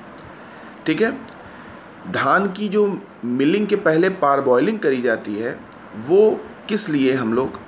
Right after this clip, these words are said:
करते हैं, ठीक है। तो main क्या होता है कि हम धान की पार boiling उसकी shell life को बढ़ाने के लिए करते हैं,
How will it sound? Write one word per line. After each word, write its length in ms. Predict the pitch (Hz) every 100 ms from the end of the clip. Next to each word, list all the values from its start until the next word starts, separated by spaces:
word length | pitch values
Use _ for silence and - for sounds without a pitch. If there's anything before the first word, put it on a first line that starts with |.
| - 120
करते 280 | 101 -
हैं, 300 | 82 73 - -
ठीक 160 | 143
है। 360 | 226 - - - - - - - -
तो 380 | 170 196 - -
main 400 | 123 135 170 214 - -
क्या 120 | 160
होता 260 | 156 -
है 240 | 156 175 196
कि 280 | 180 175 180
हम 240 | 143 165
धान 380 | 131 123 143 170
की 180 | 170 185
पार 280 | 135 127 123
boiling 460 | 127 131 185 185
उसकी 280 | 131 - 185
shell 460 | 180 - 185 190 139
life 500 | 101 104 107 - -
को 140 | 160
बढ़ाने 440 | 185 107 120 120 117
के 120 | 107
लिए 140 | 98
करते 340 | 95 92 - 113
हैं, 320 | 165 269